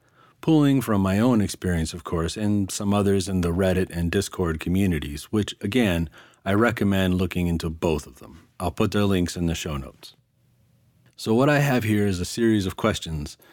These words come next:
that I feel really get at more, like, what it feels to be a caregiver.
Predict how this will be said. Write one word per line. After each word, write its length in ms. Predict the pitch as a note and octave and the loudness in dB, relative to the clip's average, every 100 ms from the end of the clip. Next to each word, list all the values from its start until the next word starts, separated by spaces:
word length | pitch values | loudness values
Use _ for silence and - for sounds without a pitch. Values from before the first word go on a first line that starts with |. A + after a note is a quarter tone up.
| - _ - | -20 _ 0
that 140 | A2 | 2
I 140 | A#2+ | 2
feel 460 | A#2 G#2 F#2+ F2+ E2 - - _ | 2 0 2 0 -2 -12 -20 _
really 320 | G2+ G#2+ G#2 | 0 2 2
get 220 | F#2+ G2 | 2 2
at 100 | F#2 | 0
more, 260 | D#2+ F#2 F2 | 0 -2 -2
like, 280 | F2 E2+ - - - | -2 -4 -6 -16 -14
what 220 | F#2 F2 | -6 -4
it 160 | E2+ - | -6 -10
feels 800 | - D#3 B2+ F#2 C2 - - _ - | -2 2 4 2 -2 -10 -18 _ -12
to 120 | F2+ | -4
be 380 | F2 D2+ C#2 - | -2 -2 -4 -8
a 100 | - | -8
caregiver. 560 | - E2 D2+ C#2 B1+ | -4 -2 -4 -6 -12